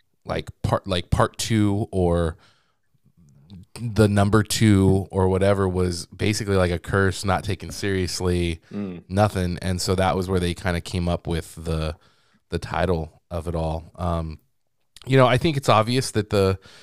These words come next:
Speaker 1: the I Am Your Father is, is one of its biggest pop culture impacts. Um, but also I think it's pretty amazing that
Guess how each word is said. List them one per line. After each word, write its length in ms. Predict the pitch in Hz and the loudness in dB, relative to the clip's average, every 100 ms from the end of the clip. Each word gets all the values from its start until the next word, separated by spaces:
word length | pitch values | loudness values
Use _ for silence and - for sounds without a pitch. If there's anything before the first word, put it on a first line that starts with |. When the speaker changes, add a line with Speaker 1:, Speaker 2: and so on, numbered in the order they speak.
| - _ - | -20 _ -2
Speaker 1:
the 100 | 101 | 0
I 160 | 98 98 | 2 2
Am 100 | 104 | 2
Your 100 | 90 | 2
Father 400 | 95 92 104 98 | 2 2 2 0
is, 280 | 87 82 - | -2 -6 -10
is 420 | 90 85 80 - _ _ _ _ 76 | -8 -8 -10 -16 _ _ _ _ _
one 180 | 104 98 | -8 -6
of 80 | 92 | -6
its 160 | 87 | -8
biggest 880 | 92 80 107 95 95 87 - - - - _ _ _ - | -12 -8 -4 -2 -2 -4 -6 -12 -16 -20 _ _ _ -12
pop 280 | - 92 - | -2 -2 -2
culture 460 | 95 95 - 90 - | 0 0 0 -6 -6
impacts. 680 | 90 95 117 123 - - - - - - _ 90 | -8 -2 -2 -2 -4 -14 -14 -20 -20 -20 _ -4
Um, 480 | 95 92 87 73 - _ _ _ _ | -2 0 -4 -8 -16 _ _ _ _
but 240 | 110 110 110 | -6 2 4
also 420 | 101 113 147 113 | 4 2 2 2
I 100 | 95 | 2
think 240 | - 98 - | -2 -6 -8
it's 100 | - | -10
pretty 280 | - 113 | -6 -4
amazing 680 | 95 92 98 101 95 90 87 | -2 -2 -2 -2 -4 -6 -4
that 360 | 90 87 - | -4 -4 -6